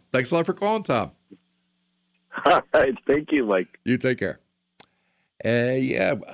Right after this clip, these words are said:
Speaker 1: uh, I remember my dad showing me that trick, uh, and there was a, uh, hickory tree. Uh, most of the trees out in our, uh, woods were, you know, uh, brown birch, oak, uh, you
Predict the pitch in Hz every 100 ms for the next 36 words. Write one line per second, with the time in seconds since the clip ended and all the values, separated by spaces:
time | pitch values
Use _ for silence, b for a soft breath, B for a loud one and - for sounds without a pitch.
0 | 113 123 107 95 85 - 113 120 135 160
1 | 180 120 80 - 113 113 107 82 80 76
2 | 76 - - 71 _ - 87 85 85 82
3 | 87 90 87 85 87 85 85 85 80 -
4 | _ - - - 110 98 82 87 85 85
5 | 85 80 78 98 113 123 110 - 98 85
6 | 78 - - _ - 82 90 80 78 80
7 | 107 156 175 - 120 - 127 110 101 104
8 | 95 101 92 92 90 87 80 78 78 90
9 | 87 80 85 78 - b b b b b
10 | - 107 92 85 69 - - 104 107 104
11 | 92 95 101 95 95 - - - 92 87
12 | 85 _ - - - - 80 - - -
13 | - 127 - - 82 95